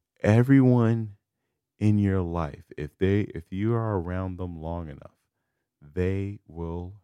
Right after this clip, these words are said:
hurt you. The person that you idolize, whatever celebrity you're, you're, you look up to, they,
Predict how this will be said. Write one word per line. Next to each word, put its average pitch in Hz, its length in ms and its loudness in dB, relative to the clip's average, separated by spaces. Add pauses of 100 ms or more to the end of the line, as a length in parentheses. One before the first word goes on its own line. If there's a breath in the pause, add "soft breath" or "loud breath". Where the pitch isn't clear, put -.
(160)
hurt 80 180 -8 (120)
you. - 120 -20 (840)
The 107 80 -6
person 113 380 2
that 95 140 -4
you 98 260 -4
idolize, 82 720 -8
whatever 92 360 -4
celebrity 85 840 -8 (360)
you're, 82 320 -4
you're, 87 240 -8
you 90 220 -10
look 90 260 -8
up 87 220 -6
to, - 200 -20 (640)
they, 90 280 2